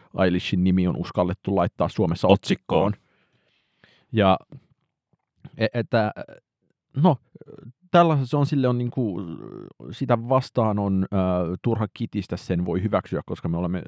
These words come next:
Speaker 1: suuri, ää, liiketoimintalogiikkojen muutokset hyväksyvä, ää, podinkästi. Ää, mutta ka-, tapahtuuko tää Pitchforkille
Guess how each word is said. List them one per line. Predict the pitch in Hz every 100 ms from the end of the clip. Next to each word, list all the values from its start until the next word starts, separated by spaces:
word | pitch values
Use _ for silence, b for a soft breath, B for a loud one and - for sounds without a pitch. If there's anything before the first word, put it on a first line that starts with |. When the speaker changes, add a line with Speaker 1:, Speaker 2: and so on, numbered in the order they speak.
| 92
Speaker 1:
suuri, | - 95 90 87 85
ää, | 82 92 b b b b b b - - - - - 95
liiketoimintalogiikkojen | - 110 101 - - 95 92 92 95 98 90 - 92
muutokset | 95 101 98 92 - - - -
hyväksyvä, | 104 98 - - 82 78 - b b b b -
ää, | 85 80 82 -
podinkästi. | - 110 104 92 - 98 - 101 95 b b b
Ää, | 101 92 87 - _ _ _ _ _ _ _
mutta | - 120 117 - 117 - _ _ _ _ _ _ _ _ _ _ _ _ _ _ _ _ _
ka-, | -
tapahtuuko | 165 202 202 156 -
tää | 147 131 113 - 80 - _
Pitchforkille | - 175 - 117 -